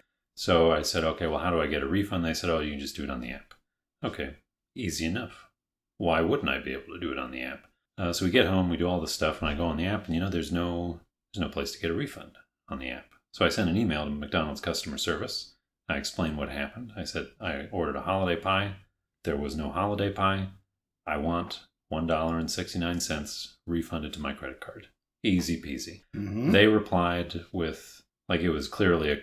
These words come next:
Speaker 1: copy-paste customer service email. It was, like, three paragraphs long of, like, "Oh, we're so sorry you had this bad experience," and all this stuff.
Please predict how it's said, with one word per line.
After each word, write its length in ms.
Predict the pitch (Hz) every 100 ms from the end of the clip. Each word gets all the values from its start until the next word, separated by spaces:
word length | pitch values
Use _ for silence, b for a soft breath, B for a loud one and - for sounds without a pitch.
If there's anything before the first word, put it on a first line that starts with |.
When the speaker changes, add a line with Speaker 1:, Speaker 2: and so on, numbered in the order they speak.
| -
Speaker 1:
copy-paste 760 | - 78 - 71 76 71 -
customer 460 | - 76 - 73 69
service 440 | - 73 67 64
email. 140 | 73 73
It 40 |
was, 100 | 76
like, 160 | 73 69
three 800 | - - 101 101 98 92 87 78 - -
paragraphs 640 | 98 87 85 80 73 -
long 320 | 80 80 76
of, 80 | 73
like, 160 | 69
"Oh, 220 | 80 85 78
we're 100 | 71
so 240 | - 90
sorry 380 | 82 - 85 85
you 80 | 73
had 220 | 82 78
this 120 | 69
bad 260 | - 80 78
experience," 720 | - - 117 113 113 107 -
and 80 | 80
all 200 | 90 90
this 180 | 87
stuff. 400 | - 85 87 -